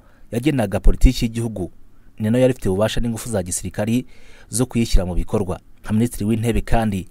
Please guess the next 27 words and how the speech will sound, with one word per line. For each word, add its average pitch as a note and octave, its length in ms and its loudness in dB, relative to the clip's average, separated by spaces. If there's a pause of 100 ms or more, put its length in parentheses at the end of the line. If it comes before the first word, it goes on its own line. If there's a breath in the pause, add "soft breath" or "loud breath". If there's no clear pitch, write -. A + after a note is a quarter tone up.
(120)
yemeye C3 340 2
ko C3+ 120 -2
yatanze B2 280 0
amabwiriza G2 640 -2 (380 soft breath)
ku - 120 0
bayobozi G#2+ 360 0
bakuru B2+ 460 -2
bari B2 120 2
bagize A2 220 0
inzego G#2 240 -2
z'imitegekere G#2+ 600 -2
ya F#2 100 -2
leta, F2 340 -4 (440 loud breath)
ndetse B2+ 200 -4
n'abasirikare G#2 540 -2
bakuru A#2 380 -2
mu G#2+ 120 -2
gisirikare F#2+ 420 -4
cy'igihugu. F#2+ 540 -8 (200)
Icya B2+ 260 0
gatatu, C3+ 380 0
Jean B2 200 0
Kambanda F#2+ 440 0
yemeye G#2 340 0
ko - 140 -2
yayoboye G#2 300 0
inama F#2+ 460 0